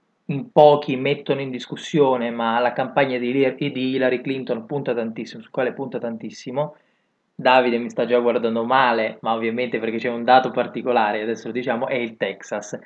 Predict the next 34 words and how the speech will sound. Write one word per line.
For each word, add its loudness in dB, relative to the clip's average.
Davide 8
scuote 4
la 6
testa, 4
voi 0
non 2
lo 4
potete 0
vedere, 8
ma 0
io 4
ve 0
lo 4
racconto. 4
Il 4
Texas 6
non, 0
eh, 6
non 2
è 2
vinto 2
dal 6
partito, -2
dal 0
candidato 4
del -6
Partito -2
Democratico 4
dal 4
millenovecentosettantasei, -2
da 0
quando -2
Jimmy -6
Carter 2